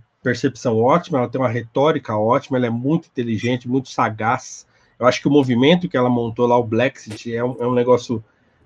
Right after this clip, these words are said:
absolutamente genial do ponto de vista de luta política e de, e de informação e tal. Mas eu acho que ela, nos últimos tempos, se radicalizou muito e ela até entrou numa onda meio assim de,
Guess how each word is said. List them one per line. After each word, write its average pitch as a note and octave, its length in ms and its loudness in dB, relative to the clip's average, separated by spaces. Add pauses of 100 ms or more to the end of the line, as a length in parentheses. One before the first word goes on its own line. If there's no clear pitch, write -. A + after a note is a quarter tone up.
(120)
absolutamente C3 1040 0
genial C3 540 4
do C3+ 100 -2
ponto B2+ 160 -2
de A#2 80 -2
vista B2 240 -2
de A2+ 160 -4
luta A#2+ 320 -2
política A#2+ 640 -2
e A2+ 100 0
de, A2+ 320 -4
e A2+ 80 -8
de A2+ 420 -2 (280)
informação B2+ 840 2
e G#2+ 60 -2
tal. A#2 340 -2 (520)
Mas F#3+ 200 6
eu A#3 120 8
acho F3+ 320 4
que F3+ 240 0
ela, F3+ 400 8
nos E3+ 300 2
últimos E3+ 320 -2
tempos, - 420 -2
se F3+ 140 -6
radicalizou E3 720 -2
muito F3 600 0 (320)
e D3 140 2
ela E3 140 6
até F#3+ 180 0
entrou F#3+ 320 0
numa F3 260 4
onda E3+ 280 4
meio E3 240 0
assim D#3 260 -4
de, E3 300 -2